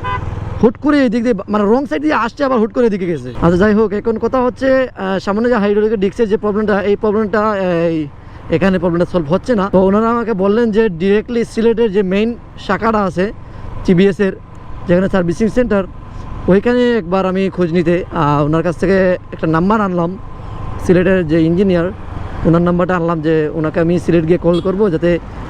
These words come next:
আমার এটা সমাধানটা করে দেন। তো আরেকটা যে প্রবলেম, আমার বাইকের যে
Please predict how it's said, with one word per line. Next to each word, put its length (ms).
আমার 220
এটা 140
সমাধানটা 520
করে 180
দেন। 160
তো 400
আরেকটা 300
যে 120
প্রবলেম, 340
আমার 200
বাইকের 400
যে 180